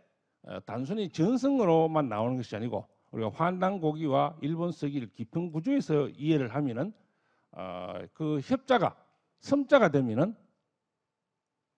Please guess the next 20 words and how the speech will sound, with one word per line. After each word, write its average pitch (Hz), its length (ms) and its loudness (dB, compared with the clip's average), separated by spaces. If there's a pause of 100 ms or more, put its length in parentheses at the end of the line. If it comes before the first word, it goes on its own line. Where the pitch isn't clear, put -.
(360)
그 123 100 -8
실제, 120 600 -4 (840)
어, - 460 -18
맥국에서 123 540 -8
출자한 104 520 -12
것이 98 360 -12 (480)
입증이 110 380 -10
될 107 140 -8
수가 - 240 -18
있다 87 220 -16
이죠. - 260 -20 (480)
아, 95 180 -20
그래서, 170 400 -4 (360)
어, 104 180 -8
이 170 180 -10
기록은 160 440 0
뭐 104 320 -4
중국뿐만 123 1080 -10
아니라, 101 360 -10 (320)
어, - 640 -16